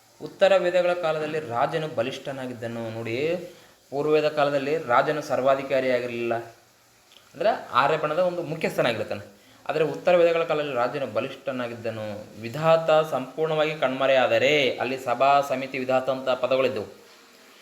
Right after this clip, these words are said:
ವಿಧಾತ ಸಂಪೂರ್ಣವಾಗಿ ಕಣ್ಮರೆಯಾದರೆ ಸಭಾ ಮತ್ತು ಸಮಿತಿಗಳು ತಮ್ಮ ಪ್ರಾಮುಖ್ಯತೆಯನ್ನು ಕಳೆದುಕೊಂಡವು. ಇಲ್ಲಿ ಪೂರ್ವವೇದ ಕಾಲದಲ್ಲಿ ಸಭಾ, ಸಮಿತಿ, ವಿಧಾತ ಭಾಳಷ್ಟು ಮುಖ್ಯವಾಗಿದ್ದವು. ನೀವು ಈಗಾಗಲೇ ನೋಡಿದ್ರಿ ನೀವು. ಇಲ್ಲಿಗ,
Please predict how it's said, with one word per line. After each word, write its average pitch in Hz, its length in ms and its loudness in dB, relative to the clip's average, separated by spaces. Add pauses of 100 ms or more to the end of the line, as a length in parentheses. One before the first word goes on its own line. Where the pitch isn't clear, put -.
(440)
ವಿಧಾತ 151 300 2
ಸಂಪೂರ್ಣವಾಗಿ 147 440 -2
ಕಣ್ಮರೆಯಾದರೆ 139 720 2
ಸಭಾ 147 260 6
ಮತ್ತು 160 160 0
ಸಮಿತಿಗಳು 156 420 -4
ತಮ್ಮ 147 200 -4
ಪ್ರಾಮುಖ್ಯತೆಯನ್ನು 143 680 -4
ಕಳೆದುಕೊಂಡವು. 123 500 0
ಇಲ್ಲಿ 113 240 0
ಪೂರ್ವವೇದ 131 460 4
ಕಾಲದಲ್ಲಿ 127 580 2
ಸಭಾ, 117 580 4 (100)
ಸಮಿತಿ, 120 480 -4
ವಿಧಾತ 120 400 -4
ಭಾಳಷ್ಟು 123 600 2
ಮುಖ್ಯವಾಗಿದ್ದವು. 123 640 0
ನೀವು 117 380 -12
ಈಗಾಗಲೇ 123 440 2
ನೋಡಿದ್ರಿ 127 300 0
ನೀವು. 110 140 -6 (680)
ಇಲ್ಲಿಗ, 113 180 -4